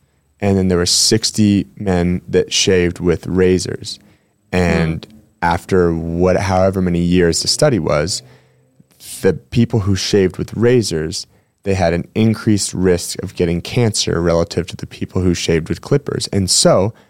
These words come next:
Speaker 1: the study reads, "Shaving with a razor greater increases your risk for cancer."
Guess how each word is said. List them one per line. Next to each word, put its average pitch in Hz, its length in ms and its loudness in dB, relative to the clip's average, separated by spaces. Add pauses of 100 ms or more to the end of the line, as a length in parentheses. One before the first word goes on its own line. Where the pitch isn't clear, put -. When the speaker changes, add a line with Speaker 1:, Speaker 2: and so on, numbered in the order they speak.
(120)
Speaker 1:
the 98 100 -2
study 139 360 2
reads, 95 540 0 (880)
"Shaving 123 640 2
with 95 180 2
a 95 80 2
razor 92 580 2 (160)
greater 101 420 2
increases 95 640 0
your 92 100 2
risk 82 300 0
for - 120 -4
cancer." 92 580 -4